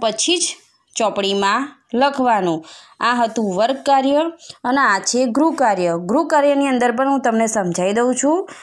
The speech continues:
અહીંયા ગૃહ કાર્યનું લખ્યું છે, બોક્સમાં આપેલા મૂળાક્ષરો શોધો અને તેના ફરતે વર્તુળ કરો. શું લખ્યું છે? સી છે, કેપિટલ સી છે અને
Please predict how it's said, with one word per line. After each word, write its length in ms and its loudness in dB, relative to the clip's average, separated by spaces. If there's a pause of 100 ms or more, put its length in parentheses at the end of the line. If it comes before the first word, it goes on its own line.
(200)
અહીંયા 200 0
ગૃહ 260 0
કાર્યનું 340 2
લખ્યું 300 0
છે, 140 0
બોક્સમાં 680 0
આપેલા 340 -2
મૂળાક્ષરો 580 0
શોધો 580 0
અને 280 -2
તેના 400 0
ફરતે 380 -2
વર્તુળ 540 -2
કરો. 460 0 (420)
શું 220 -2
લખ્યું 280 0
છે? 140 0
સી 320 0
છે, 260 -2
કેપિટલ 460 -2
સી 260 0
છે 200 0
અને 440 0